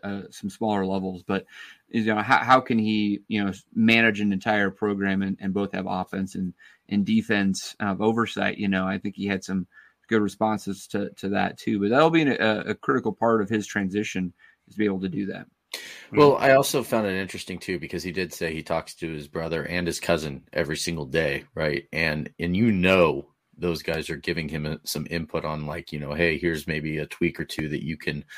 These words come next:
Speaker 2: throw
Speaker 1: Sure.
Speaker 2: into this defense to do this." And, and, you know, and that could be a reason for a couple of just, like, I won't say coaching changes, but coaching movements that he made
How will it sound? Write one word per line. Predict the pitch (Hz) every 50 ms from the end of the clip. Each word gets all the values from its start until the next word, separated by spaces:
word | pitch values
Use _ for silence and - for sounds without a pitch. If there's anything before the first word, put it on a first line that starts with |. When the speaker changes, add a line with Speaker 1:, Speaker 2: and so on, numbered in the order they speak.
| - - - - - _
Speaker 2:
throw | - 98 90 82
Speaker 1:
Sure. | 80 82
Speaker 2:
into | 85 80 - -
this | 78 80 76 - -
defense | - 87 82 76 - - 82 76 69 - -
to | - - 87 82
do | 67 - 92 90 80
this." | 80 80 76 - -
And, | 76 76 73 - - - - - - _ -
and, | - 82 78 78 78 71 - -
you | - 85 85
know, | 78 80 80 -
and | - 87 82 85
that | 85 82 -
could | - 101 85 76
be | 92 85
a | 85
reason | 78 78 90 90 87 85 90 82 76
for | - - - 95 90 85 82 85 85 82 78 - _ _ _ _ _ _ _ _ _ _
a | - 90
couple | - 98 90 - 87 82
of | 82 73 -
just, | - 85 - - -
like, | 85 78 - - _ _ _ -
I | 90
won't | 87 90 87 -
say | - 82 80
coaching | - - 90 82 - - 80 78
changes, | - - 95 90 90 78 85 82 73
but | - 80 78
coaching | - - 87 82 - 80 80 80
movements | 80 85 87 85 76 80 78 73 - -
that | - 78 73
he | 82 78
made | 76 80 82 80 76 76 69